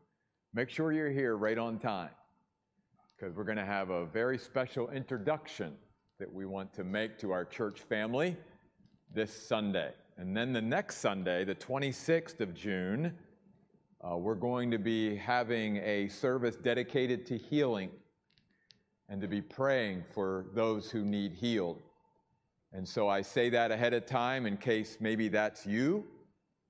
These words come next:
or somebody that you know that you want to invite to one of those two services on June the twenty-sixth.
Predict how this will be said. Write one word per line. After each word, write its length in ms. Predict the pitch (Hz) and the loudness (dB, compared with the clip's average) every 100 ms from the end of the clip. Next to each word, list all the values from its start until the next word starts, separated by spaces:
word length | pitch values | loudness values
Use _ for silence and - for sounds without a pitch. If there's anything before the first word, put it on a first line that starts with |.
| - | -12
or 140 | 85 | -10
somebody 440 | - 120 123 123 117 | -4 -2 2 2 4
that 160 | 117 | 2
you 140 | 117 117 | 2 0
know 320 | 110 117 127 | 2 4 4
that 140 | 117 | 2
you 140 | 110 120 | 0 0
want 160 | 123 | 0
to 80 | 117 | 0
invite 420 | 110 92 127 113 | 0 2 2 2
to 80 | - | -2
one 220 | 101 107 | -2 0
of 80 | 110 | 0
those 200 | 107 107 | 0 -2
two 200 | - 120 | -2 -4
services 640 | 104 135 127 113 - 98 92 | -2 0 2 0 -2 -4 -4
on 360 | 101 98 92 | -4 -2 -4
June 360 | 92 101 101 98 | -4 -2 -2 -2
the 120 | 95 | -6
twenty-sixth. 1200 | - 90 87 82 78 - - - 107 - - - | -8 -8 -8 -8 -10 -16 -20 -6 -6 -6 -16 -20